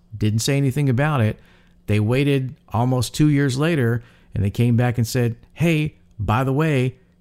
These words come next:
this is a problem now." So they want to classify it as an A O W because they say by definition, since the stock folds, that that changes the length of it,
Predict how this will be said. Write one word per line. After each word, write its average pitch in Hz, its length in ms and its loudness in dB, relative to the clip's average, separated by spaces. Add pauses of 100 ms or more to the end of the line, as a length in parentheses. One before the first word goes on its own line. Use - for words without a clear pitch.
(960)
this 127 260 2
is 143 120 0
a 131 40 -2
problem 147 460 0
now." 95 360 -4 (500)
So - 160 -4
they 135 80 4
want 156 180 2
to 180 60 0
classify 131 640 0
it 113 100 -4
as 110 140 0
an 104 100 0
A 120 180 0
O 107 100 0
W 101 500 -2
because 113 300 -4
they 113 120 -2
say 131 220 -2
by 113 160 0
definition, 113 720 0
since 117 280 -2
the 107 120 -6
stock 104 400 -2
folds, 120 680 0 (100)
that 107 600 -2 (180)
that 113 280 -2
changes 135 400 0
the 123 120 0
length 123 320 -2
of 123 160 0
it, 120 240 0